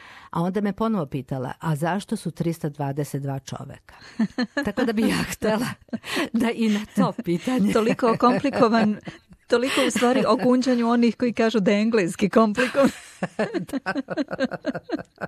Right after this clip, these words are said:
Speaker 1: Eto, otprilike to je to. Želim da putujem, želim da se družim, želim da svojoj deci što više ručkova pripremim i pri-, da ih pozovem, da zaista sve ono što, za šta nisam imala vremena, da,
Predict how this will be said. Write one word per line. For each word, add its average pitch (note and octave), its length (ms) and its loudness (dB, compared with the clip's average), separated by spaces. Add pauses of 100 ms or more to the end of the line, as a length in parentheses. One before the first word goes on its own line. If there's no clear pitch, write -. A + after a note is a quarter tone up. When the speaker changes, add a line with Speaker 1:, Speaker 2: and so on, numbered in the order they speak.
(1300)
Speaker 1:
Eto, C4 240 -2
otprilike G3 560 -2
to F3 200 -2
je E3+ 180 -2
to. D#3 200 0
Želim F#3+ 320 -2
da C#3 100 -2
putujem, F#3 520 -4
želim F3+ 300 -2
da D3+ 80 -2
se D#3 180 -6
družim, D#3 720 -2
želim F#3+ 360 -2
da D#3 140 -4
svojoj E3 360 -4
deci D#3 340 -4
što - 180 -6
više E3+ 300 -4
ručkova D#3+ 480 -4
pripremim F3+ 880 -4
i F3 100 -4
pri-, E3+ 320 -4
da E3 120 -2
ih D#3+ 140 -4
pozovem, E3+ 680 -4 (580)
da F#3+ 140 0
zaista G3+ 560 -2
sve G#3+ 420 -2
ono F3 320 -2
što, D#3+ 300 -4
za D3 360 -4
šta - 200 -8
nisam D3+ 320 -6
imala D3+ 220 -6
vremena, - 460 -6
da, - 200 -12